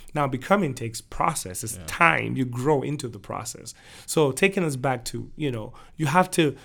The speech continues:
Speaker 1: you have to know to become. So the, the scripture that says,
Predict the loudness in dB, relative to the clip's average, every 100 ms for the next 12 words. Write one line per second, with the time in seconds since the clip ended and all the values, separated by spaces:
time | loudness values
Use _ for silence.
0 | -8 -2 0 0 0 0 0 -2 -4 0
1 | 6 8 8 4 -4 -6 -6 -4 -8 -8
2 | -8 -12 -20 -20 -20 -18 0 4 4 0
3 | -12 -2 0 0 0 -4 0 0 2 -2
4 | -2 0 -2 -2